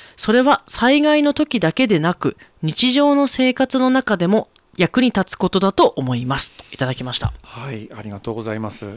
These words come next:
Speaker 1: えーと、熊本でお話ししてきたんですよね。
Speaker 2: はい、えー、七月中旬に、えー、行ってきました。
Speaker 1: はい。
Speaker 2: で、大学でお話をしてきました。
Speaker 1: うん、
Speaker 2: はい。
Speaker 1: どんな話をしてきたんですか？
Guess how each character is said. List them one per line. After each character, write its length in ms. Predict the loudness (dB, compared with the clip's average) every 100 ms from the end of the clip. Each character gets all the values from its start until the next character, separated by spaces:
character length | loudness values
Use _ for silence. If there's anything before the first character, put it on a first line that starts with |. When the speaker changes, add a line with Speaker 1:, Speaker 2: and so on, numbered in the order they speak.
| -18 _ -4
Speaker 1:
え 140 | -2
ー 20 | 0
と、 180 | 0
熊 260 | 2 2 4
本 280 | 4 2 4
で 180 | 4 4
お 60 |
話 400 | 4 4 4 2
し 20 |
し 40 | 2
て 100 | 0
き 80 | 2
た 120 | 0
ん 60 |
で 80 | 0
す 100 | -4
よ 120 | -2
ね。 240 | 0 -2 -2
Speaker 2:
は 160 | -2 0
い、 60 | 2
え 200 | 2 0
ー、 40 |
七 260 | 0 0 0
月 220 | 0 -4
中 280 | -2 0 2
旬 260 | 0 0
に、 220 | 0 0 -2
え 360 | -2 -2 -4
ー、 40 | -6
行 60 | -4
っ 40 |
て 100 | -2
き 80 | 0
ま 80 | 0
し 80 |
た。 140 | -4 -10
Speaker 1:
は 160 | -8 -6
い。 60 | -4
Speaker 2:
で、 140 | -4
大 200 | 0 0
学 300 | 0 -4 0
で 180 | 4 4
お 60 | 4
話 280 | 0 -2 -6
を 60 |
し 60 | -8
て 100 | -8
き 80 | -8
ま 80 |
し 80 | -8
た。 120 | -10 -10
Speaker 1:
う 40 |
ん、 80 | -10
Speaker 2:
は 40 |
い。 40 | -4
Speaker 1:
ど 120 | -2
ん 40 | 0
な 80 |
話 340 | 0 -2 0 -2
を 80 | -2
し 80 |
て 80 | -4
き 60 | -6
た 80 | -8
ん 80 |
で 40 | -8
す 80 | -2
か？ 200 | -2